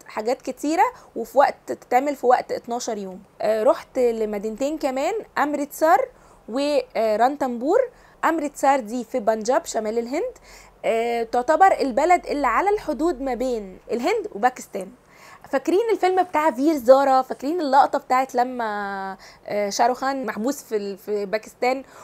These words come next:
واخيرا راجع بلده الهند بقى بعد ما قضى المدة بتاعته؟ آه، فاكرين اللقطة اللي هم اتقابلوا فيها في الحتة اللي في النص ما بين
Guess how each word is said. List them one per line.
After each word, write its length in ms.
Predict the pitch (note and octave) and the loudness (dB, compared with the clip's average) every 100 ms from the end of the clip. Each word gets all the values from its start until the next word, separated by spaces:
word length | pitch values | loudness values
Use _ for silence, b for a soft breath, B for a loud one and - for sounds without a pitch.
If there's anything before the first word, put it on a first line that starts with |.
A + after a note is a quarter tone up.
| B - | B -4
واخيرا 640 | G#3+ G#3+ G#3+ G#3 - C4+ | 0 4 2 0 -2 -2
راجع 260 | C4 C4 B3 | 0 2 4
بلده 340 | A3+ B3+ A3+ | 4 4 2
الهند 280 | A3+ B3 B3 | -2 -2 0
بقى 140 | A3+ A#3 | 2 6
بعد 220 | A#3 A3 | 4 2
ما 100 | - | -4
قضى 200 | A3+ A#3 | -2 -2
المدة 340 | A3 A3+ G#3+ | -2 -4 -2
بتاعته؟ 500 | A3+ B3+ C4 D#4 G4+ B B B - | 0 0 0 0 -2 B B B -6
آه، 340 | F#3+ A3+ A3 A3 | -2 0 -2 -4
فاكرين 320 | A#3+ D4 G4+ | -4 -2 0
اللقطة 340 | D4+ E4 F4 | 4 4 4
اللي 120 | D4+ C#4+ | 2 2
هم 160 | D#4+ | 0
اتقابلوا 420 | D#4+ - C4 D4+ | 0 2 2 2
فيها 260 | D4+ E4 D#4+ | -2 0 0
في 160 | - B3 | -2 -10
الحتة 400 | B3+ D4 - C#4 | -4 -4 0 -2
اللي 140 | B3+ | -2
في 100 | A#3 | -4
النص 380 | A3 C#4 - B3+ | -4 -4 -6 -6
ما 120 | A3+ | -4
بين 340 | A#3 C4+ B3 | -2 -2 -4